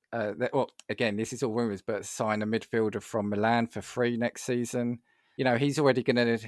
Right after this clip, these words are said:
have kept an eye on, no doubt, four or five players that he wants, probably on short, short contracts over there, who he, who he can get to come over. And could Nuno have signed,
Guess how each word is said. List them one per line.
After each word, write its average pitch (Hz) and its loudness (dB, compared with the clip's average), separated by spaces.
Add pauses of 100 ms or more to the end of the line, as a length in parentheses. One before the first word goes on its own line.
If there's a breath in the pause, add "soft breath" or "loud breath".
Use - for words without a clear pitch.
(120)
have - 0
kept - 0
an 117 0
eye 117 6
on, 104 0
no 107 2
doubt, 104 2 (220)
four 120 -2
or 104 -4
five 107 0
players 104 0
that 98 2
he 101 -2
wants, 107 -2
probably 107 -2
on 101 0
short, 113 -2
short - -4
contracts 113 -2
over 101 -4
there, 101 -2
who 110 -2
he, 117 0
who 123 0
he 123 0
can 131 -8
get 127 0 (220)
to - -8
come 143 0
over. 135 2
And 123 2 (280 soft breath)
could 170 6 (100)
Nuno 151 2 (680)
have 120 2
signed, 117 2